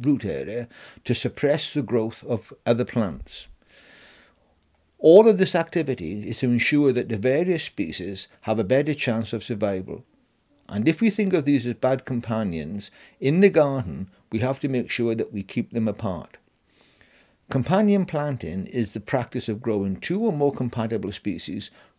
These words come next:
close together, either to their mutual benefit or, is more the usual, to the benefit of a dominant crop.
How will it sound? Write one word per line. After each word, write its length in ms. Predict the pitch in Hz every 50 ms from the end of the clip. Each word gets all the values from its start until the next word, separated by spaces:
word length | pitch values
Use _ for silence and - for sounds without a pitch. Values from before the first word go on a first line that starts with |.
| _ _
close 300 | - 143 165 185 185 -
together, 480 | 196 165 151 131 110 95 65 60 - - _ _ _ _ _ _ _ _ _ _ _ _
either 280 | - 139 175 175 190
to 120 | 180 - 131
their 140 | 107 104 95
mutual 380 | 110 160 185 185 - 220 214
benefit 560 | 190 202 196 202 202 196 190 226 233 220 - - - - - _ _ _ _ _
or, 240 | - 139 131 131 127
is 200 | 117 110 104 98 - - _ _ -
more 240 | 147 202 233 220 143
the 100 | 113 104
usual, 560 | 92 90 95 98 98 110 110 110 117 117 117 - - - - - _
to 100 | - 127
the 100 | 131 127
benefit 440 | 98 127 110 107 101 - 127 123 -
of 160 | 92 92 98
a 60 | 107
dominant 520 | 104 - 90 87 92 92 95 110 113 110
crop. 380 | - - - 190 151 - -